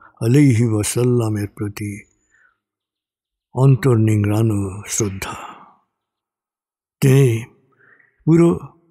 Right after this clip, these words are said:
সৃষ্টির জন্যই ছিলেন করুণাস্বরূপ। জাতি, ধর্ম, ভাষা, বর্ণ, লিঙ্গ নির্বিশেষে তিনি মানুষের অধিকারকে দিয়েছিলেন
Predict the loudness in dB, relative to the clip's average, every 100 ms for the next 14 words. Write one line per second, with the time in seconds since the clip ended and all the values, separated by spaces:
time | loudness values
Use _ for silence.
0 | -4 0 2 2 0 2 4 4 4 2
1 | 0 -8 _ _ _ _ _ -6 2 2
2 | 2 0 0 2 2 2 0 -2 -4 -8
3 | -20 _ _ _ _ _ _ _ _ _
4 | _ _ _ _ -4 2 2 4 2 2
5 | 2 2 2 2 2 0 -4 -12 _ -8
6 | -2 0 0 0 0 -2 -2 -2 -2 -2
7 | -4 -8 _ _ -4 2 4 6 4 4
8 | 4 2 2 0 0 -4 -6 -10 -14 -20
9 | _ _ _ _ _ -2 2 2 4 2
10 | 2 0 0 -2 -4 -4 -6 -6 -6 -6
11 | -10 -20 _ _ -4 2 2 2 0 0
12 | -2 -4